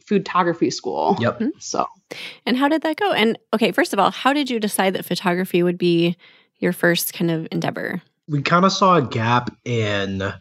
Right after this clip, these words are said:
Speaker 2: you know, what we wanted to create and what we were putting out. And
Speaker 1: Yeah.
Speaker 2: we were thinking, like, "Okay, if we can bridge this gap, we can get more eyes on our stuff, you know, through Pinterest and online." So we learned about photography school,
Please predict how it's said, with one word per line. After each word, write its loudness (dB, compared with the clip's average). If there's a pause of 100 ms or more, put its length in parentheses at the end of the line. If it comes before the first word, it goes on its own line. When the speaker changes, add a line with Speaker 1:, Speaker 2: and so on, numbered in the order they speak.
(440)
Speaker 2:
you 2
know, 2 (100)
what 0
we 6
wanted 2
to 0
create 0 (160)
and 0
what 2
we 6
were 2
putting 2
out. 2
And 2
Speaker 1:
Yeah. 0
Speaker 2:
we -2
were 2
thinking, 2
like, 2
"Okay, 2
if 4
we 4
can 4
bridge 2
this 2
gap, 0
we 4
can 0
get 2
more 0
eyes 2
on -2
our 0
stuff, 0
you 0
know, 0
through -4
Pinterest 0
and 0
online." 2
So 4 (300)
we 4
learned 6
about 4
photography 4
school, 2